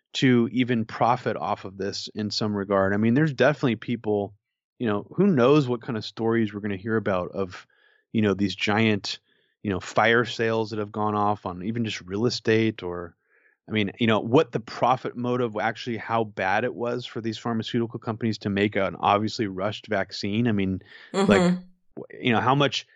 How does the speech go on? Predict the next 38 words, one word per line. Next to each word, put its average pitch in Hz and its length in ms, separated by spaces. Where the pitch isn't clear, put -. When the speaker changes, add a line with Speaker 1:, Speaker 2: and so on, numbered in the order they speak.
Speaker 1:
how 170 160
much 175 240
money 139 240
is 113 220
actually 131 480
on 120 260
the 110 80
line? 107 400
It's 92 140
like, 113 180
this 143 140
has 143 140
not 131 200
been 110 220
open 123 300
sourced 127 500
yet. 92 180
If 127 160
it 151 60
really 151 280
was 139 300
about 117 240
public 117 320
safety, 127 640
then 143 340
release 135 380
the 156 100
vaccine 156 640
and 135 140
how 127 320
exactly 123 380
it 131 40
was 120 80
made 135 200
for 117 120
everybody 113 420
to 107 100
see 131 380